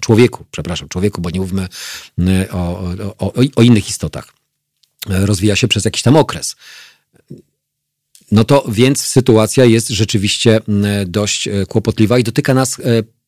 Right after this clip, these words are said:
powoli. Okazuje się, że do-, że dot-, dotyka, mm, może nie nas osobiście, a jeżeli ktoś jest, kogo to dotknęło, to bardzo chętnie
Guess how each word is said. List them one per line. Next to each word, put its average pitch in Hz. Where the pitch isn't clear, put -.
powoli. 139
Okazuje 135
się, 175
że 135
do-, 131
że 104
dot-, 110
dotyka, 151
mm, 101
może 123
nie 110
nas 139
osobiście, 101
a 127
jeżeli 98
ktoś 90
jest, 107
kogo 92
to 98
dotknęło, 92
to 101
bardzo 90
chętnie 98